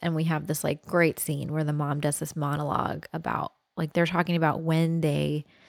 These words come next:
stopped believing in Santa. And the mom, like, wanted a mystery date game so badly, and Neil wanted a Oscar Mayer wiener weenie whistle. And those are the two gifts they wanted and they didn't get. And which is, like, kind of shitty. Like, you're gonna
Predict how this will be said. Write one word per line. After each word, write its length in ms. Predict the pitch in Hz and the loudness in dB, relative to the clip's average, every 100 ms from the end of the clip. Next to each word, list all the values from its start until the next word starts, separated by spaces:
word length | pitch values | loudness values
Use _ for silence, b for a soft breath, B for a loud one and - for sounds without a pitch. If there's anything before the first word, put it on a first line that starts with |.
| b | b
stopped 480 | - - 156 151 - | -10 4 4 4 -2
believing 380 | 151 151 139 143 | -2 0 -2 -4
in 100 | 143 | -6
Santa. 500 | - 165 - - 185 _ - | -6 -6 -6 -8 -10 _ -2
And 420 | 175 170 165 170 | 2 2 2 0
the 60 | |
mom, 440 | 170 165 156 151 151 | 2 2 2 0 0
like, 280 | 151 - 160 | -2 -2 -4
wanted 440 | 151 151 147 147 | 0 0 0 -2
a 60 | 156 | -2
mystery 540 | 147 143 - 151 147 | 0 0 -2 -4 -2
date 400 | - - - - _ | -2 -2 -4 -6 _
game 500 | 143 - 101 117 156 | -4 -2 -6 -8 -8
so 360 | - 185 165 160 | -2 2 4 4
badly, 580 | 151 151 156 147 151 | 2 0 0 0 0
and 220 | 143 147 151 | 0 0 2
Neil 340 | 165 160 160 | 4 4 4
wanted 320 | 151 147 147 | 2 0 0
a 180 | 143 139 180 - | 0 -2 -6 -4
Oscar 320 | - 160 - | 0 0 0
Mayer 400 | 165 156 156 156 | 0 2 4 2
wiener 640 | 156 160 160 156 151 156 175 _ _ 170 | 2 2 0 0 0 -2 -6 _ _ -10
weenie 420 | 170 175 170 160 | -2 0 2 2
whistle. 580 | 143 147 147 147 180 190 - 190 | 2 0 -2 -2 -4 -6 0 4
And 120 | 202 | 8
those 200 | 196 190 | 6 6
are 60 | |
the 60 | 185 | 2
two 220 | 175 196 | 0 0
gifts 280 | 175 165 165 | 2 2 0
they 160 | 170 170 | 0 2
wanted 260 | 165 165 | 4 4
and 100 | 165 | 2
they 80 | 156 | 2
didn't 280 | 151 151 147 | 0 0 0
get. 260 | 151 147 - - | -2 -2 -4 -4
And 140 | 180 B B | -4 B B
which 100 | 339 | -2
is, 100 | - 494 | 2 2
like, 140 | - | 2
kind 240 | - 285 403 | 0 -4 -2
of 40 | 403 | -2
shitty. 360 | - 220 175 | 2 4 4
Like, 240 | 147 170 - | 2 -2 4
you're 160 | 202 | 6
gonna 360 | 202 247 262 240 | 6 6 6 4